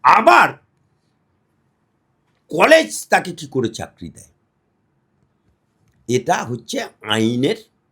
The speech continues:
ধারায় চলে এলো। সুতরাং স-, ওই লোকটি অ্যাডভোকেট নাম ভাঙায়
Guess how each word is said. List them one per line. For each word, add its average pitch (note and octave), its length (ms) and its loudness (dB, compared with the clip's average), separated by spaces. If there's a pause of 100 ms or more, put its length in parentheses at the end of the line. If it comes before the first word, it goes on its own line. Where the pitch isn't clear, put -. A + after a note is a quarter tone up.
(920)
ধারায় F2 360 -8
চলে D#2 280 -16
এলো। C#2 180 -20 (300)
সুতরাং C4+ 380 -4
স-, - 380 -10 (220)
ওই D4 260 8
লোকটি C#3 500 2 (2750)
অ্যাডভোকেট F#3 500 2
নাম A3+ 260 4
ভাঙায় A#3 240 4